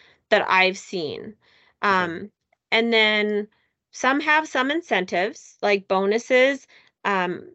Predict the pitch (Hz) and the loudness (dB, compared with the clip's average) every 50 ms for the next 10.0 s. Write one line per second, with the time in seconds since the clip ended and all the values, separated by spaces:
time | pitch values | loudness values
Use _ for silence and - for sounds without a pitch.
0 | _ _ - - 233 226 226 233 240 220 226 247 254 247 - 254 226 240 240 - | _ _ -4 -2 -2 -2 2 2 4 4 4 2 -2 -2 0 0 0 0 0 -4
1 | 254 240 - - 240 233 240 240 233 240 - 190 202 196 196 196 185 156 - - | -10 -10 -6 -2 -2 0 0 -2 -4 -4 -2 0 0 0 0 0 -2 -4 -6 -10
2 | - - 220 214 214 208 202 202 208 208 208 202 202 202 208 214 214 220 214 208 | -6 -2 -2 0 0 0 0 0 2 4 4 4 4 4 2 2 0 0 0 2
3 | 214 208 196 190 190 190 - _ _ _ _ _ _ _ - 196 185 185 180 175 | 2 2 2 0 -2 -4 -10 _ _ _ _ _ _ _ -4 -2 -2 0 0 -2
4 | 170 170 - - _ _ _ _ _ _ - 226 202 220 214 214 214 208 214 214 | -4 -6 -8 -14 _ _ _ _ _ _ -6 0 2 4 4 4 4 2 2 0
5 | 208 208 208 208 208 202 - - 202 196 190 196 208 214 226 208 196 226 208 202 | 2 2 2 2 0 0 -2 -2 -4 -4 -2 -4 -4 -6 -8 -8 -6 -4 -2 2
6 | 196 196 196 190 185 - - 190 190 214 208 196 - 220 202 202 202 202 202 - | 2 4 2 2 2 0 0 -2 -2 -4 -8 -6 -4 0 2 4 4 2 2 -2
7 | - - _ _ _ _ - 190 185 180 175 175 - - _ _ _ _ _ _ | -6 -18 _ _ _ _ 2 4 4 4 4 2 0 -4 _ _ _ _ _ _
8 | - 214 208 202 202 202 202 202 - 233 226 220 - 294 311 339 330 277 226 208 | -10 -6 -4 -2 -2 -2 -2 -2 -2 -2 -4 0 0 0 0 2 2 0 0 0
9 | 202 185 185 180 175 180 185 202 - - - - - 190 185 185 185 185 185 190 | 0 0 0 2 2 2 0 -2 -6 -14 -12 -8 -4 -2 -2 -2 -2 -2 -4 -6